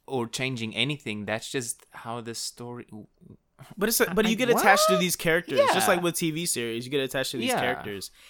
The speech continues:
Speaker 2: And I think, like, a lot of people, I don't know if it's their own identity that's being challenged,
Speaker 1: Yeah.
Speaker 2: you know, kinda like we were saying before, or, you know, if they just, if it's just their own personal views on the matter, which is
Speaker 1: Yeah.
Speaker 2: per-, uh, perfectly fine. You can have your
Speaker 1: Mm.
Speaker 2: opinion. But in my opinion, you know,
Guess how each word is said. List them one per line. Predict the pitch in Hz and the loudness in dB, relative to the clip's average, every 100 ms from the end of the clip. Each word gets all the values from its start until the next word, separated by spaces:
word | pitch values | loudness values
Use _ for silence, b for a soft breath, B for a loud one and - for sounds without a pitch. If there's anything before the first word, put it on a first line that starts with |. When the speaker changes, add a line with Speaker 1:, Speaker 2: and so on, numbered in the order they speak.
| B B | B B
Speaker 2:
And | 175 | 0
I | 190 | 2
think, | 247 | 0
like, | 277 214 | 0 2
a | |
lot | 165 160 | 4 4
of | 160 | 2
people, | 160 143 143 135 117 - _ _ - | -4 -4 -4 -4 -4 -8 _ _ 0
I | 180 | 2
don't | 208 | 4
know | 185 139 | 4 2
if | |
it's | 117 | 0
their | 120 117 | -6 -4
own | 120 147 | -2 -2
identity | 151 147 151 147 143 | -2 -2 -2 -2 -2
that's | 143 139 | -2 -2
being | 143 143 | -4 -4
challenged, | 151 143 147 147 147 143 | -2 0 -2 -4 -2 0
Speaker 1:
Yeah. | 131 107 | 0 0
Speaker 2:
you | 135 | -4
know, | 127 | -4
kinda | 131 127 | -4 -4
like | 127 | -4
we | |
were | 131 120 | -6 -6
saying | 127 117 | -4 -6
before, | 110 107 117 117 117 | -8 -6 -4 -4 -4
or, | 101 101 95 98 b b b b | -6 -6 -8 -12 b b b b
you | - | -10
know, | 113 101 | -6 -4
if | 104 | -4
they | 113 | -6
just, | 117 110 - | -8 -10 -10
if | 135 | -10
it's | 120 | -10
just | 120 120 | -10 -8
their | 110 | -8
own | 104 107 | -8 2
personal | - 117 - 98 | 2 4 0 -8
views | 107 139 165 156 | -6 -4 -2 -4
on | 160 | -4
the | 156 | -2
matter, | 156 151 147 | -2 0 -2
which | 123 | -2
is | 104 101 | -2 -2
Speaker 1:
Yeah. | |
Speaker 2:
per-, | 98 - | -2 -2
uh, | 139 | -4
perfectly | - 135 131 135 | -10 -8 -8 -8
fine. | 135 131 | -6 -4
You | 131 | -4
can | 123 | -6
have | 123 | -6
your | 131 104 | -4 -4
Speaker 1:
Mm. | |
Speaker 2:
opinion. | 113 123 131 - B B - | -4 -6 -8 -12 B B 2
But | 170 160 - _ _ | 2 2 -2 _ _
in | 170 | -4
my | 240 294 | 0 4
opinion, | - 180 160 123 | 4 4 2 -4
you | 139 | -4
know, | 135 123 113 | -2 -2 -4